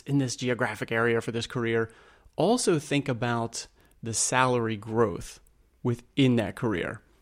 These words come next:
How steep is a potential growth within that career path, or how flat is it? Because if we're talking future earnings, just like your investment portfolio, you hope that it's a steeper curve, you know, every year,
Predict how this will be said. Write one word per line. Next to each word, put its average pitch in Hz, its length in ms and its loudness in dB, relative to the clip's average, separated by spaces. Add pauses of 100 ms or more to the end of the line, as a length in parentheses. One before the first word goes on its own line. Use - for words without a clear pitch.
(200)
How 190 240 0
steep 170 540 0 (420)
is 135 120 0
a 123 60 0
potential 135 640 2
growth 113 600 2 (340)
within 127 480 0
that 113 180 -2
career 123 400 0
path, - 460 -4
or 123 140 2
how 107 180 -2
flat - 560 -2 (500)
is 135 160 2
it? - 240 -8
Because 139 300 2
if 127 100 -2
we're 143 80 4
talking 143 400 2
future 147 380 0
earnings, 120 580 2 (360)
just 151 180 4
like 143 160 4
your 127 100 2
investment 131 380 4
portfolio, 139 560 4
you 120 200 0
hope 147 340 2
that 113 200 2
it's 110 180 -6
a - 80 -8
steeper 113 680 -4 (460)
curve, 127 440 4
you 123 80 -2
know, 113 200 -4
every 113 280 0
year, 110 420 -2